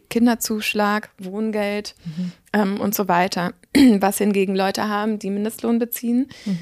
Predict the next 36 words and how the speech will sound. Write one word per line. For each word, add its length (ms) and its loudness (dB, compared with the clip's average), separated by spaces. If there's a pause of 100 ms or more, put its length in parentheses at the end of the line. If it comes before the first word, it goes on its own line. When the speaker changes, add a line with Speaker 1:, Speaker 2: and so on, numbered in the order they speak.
(420)
Speaker 2:
Mhm. 260 6
Speaker 1:
<clears throat> 80 -6
die 80 0
dürfen 300 -2
zusätzliche 480 -4
Leistungen 380 -4
beantragen 520 -6
und 140 -8
kommen 200 -4
dann 180 0
Speaker 2:
Mhm. 40 -2
Speaker 1:
auf 200 0
eine 120 0
Differenz, 640 0 (840)
die 80 2
unterscheidet 540 0
sich 180 -2
je 80 -4
nachdem, 460 -6 (420)
ob 120 0
sie 120 -4
als 160 -6
Paar 320 -4
zusammen 400 -6
wohnen 240 -4
oder 240 -4
Kinder 380 -4
haben, 340 -6
wie 100 -4
viele 160 -6
Kinder 280 -6
sie 120 -4
haben 160 -8
und 120 -8
so 100 -6
weiter. 380 -4